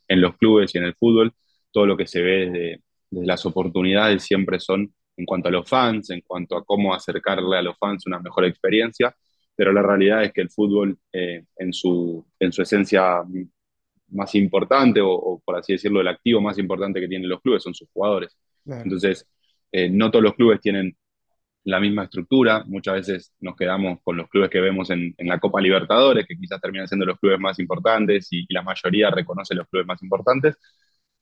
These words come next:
Speaker 1: pero la realidad es que no todos los clubes. A nosotros nos pasa que quizás desde un club como Atlético Nacional, que trabaja con,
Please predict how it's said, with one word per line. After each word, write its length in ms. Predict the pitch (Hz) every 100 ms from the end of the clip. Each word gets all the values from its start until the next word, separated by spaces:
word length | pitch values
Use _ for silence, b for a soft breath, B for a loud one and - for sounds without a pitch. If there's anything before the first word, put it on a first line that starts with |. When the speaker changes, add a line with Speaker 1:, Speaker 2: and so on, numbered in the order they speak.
| _
Speaker 1:
pero 180 | 104 98
la 120 | 98
realidad 300 | 95 101 110
es 60 | 117
que 120 | 101
no 120 | 110
todos 140 | 110
los 140 | 101 92
clubes. 320 | 98 92 87
A 40 |
nosotros 280 | 87 87 98
nos 160 | 95 -
pasa 280 | 98 - 90
que 280 | 92 90 -
quizás 340 | 90 95 -
desde 240 | - 85 95
un 120 | 98
club 200 | 101 98
como 180 | 95 95
Atlético 400 | 98 98 92 98
Nacional, 380 | 95 104 110 95
que 80 |
trabaja 420 | 82 92 95 - 85
con, 160 | 90